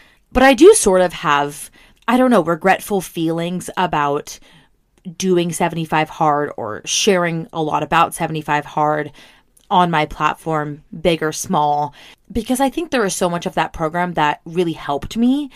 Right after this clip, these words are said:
and it helped me recognize when I need to nourish my body or how I should be nourishing my body and what I should be prioritizing, and just kind of, you know, not to quote the creator, but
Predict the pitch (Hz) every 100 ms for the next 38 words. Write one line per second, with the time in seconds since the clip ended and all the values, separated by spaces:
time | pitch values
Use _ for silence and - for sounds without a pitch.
0 | - - 190 - - 196 - - 175 160
1 | 156 180 165 165 160 160 - - - _
2 | _ _ _ _ 196 170 190 185 175 170
3 | 170 165 170 165 160 156 160 156 151 156
4 | 156 143 - 202 180 180 - 165 165 156
5 | 156 - 170 156 151 151 151 156 147 151
6 | 190 196 180 - 165 165 - 156 151 151
7 | 156 151 151 151 147 - 151 202 202 -
8 | - 160 147 - - - _ _ _ _
9 | - 180 156 - 175 160 - 156 _ -
10 | 180 165 - _ _ _ _ 156 - 180
11 | 220 127 151 165 -